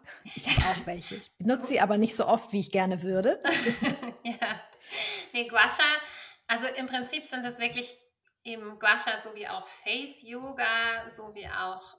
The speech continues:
Speaker 2: ähm, Lymphmassagen im Gesicht sind eigentlich, haben alle denselben Sinn und Zweck. In Gua Sha ist ein, ein Stein, ähm,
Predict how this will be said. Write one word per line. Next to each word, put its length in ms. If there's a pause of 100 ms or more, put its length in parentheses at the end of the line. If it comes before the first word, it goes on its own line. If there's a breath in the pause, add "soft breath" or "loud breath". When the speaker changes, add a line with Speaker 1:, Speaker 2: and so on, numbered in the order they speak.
Speaker 2:
ähm, 640 (340)
Lymphmassagen 920
im 120
Gesicht 460
sind 180
eigentlich, 640
haben 240
alle 240
denselben 800 (520)
Sinn 280
und 160
Zweck. 440 (520 soft breath)
In 160
Gua 200
Sha 460
ist 240
ein, 540 (840)
ein 200
Stein, 760 (120)
ähm, 100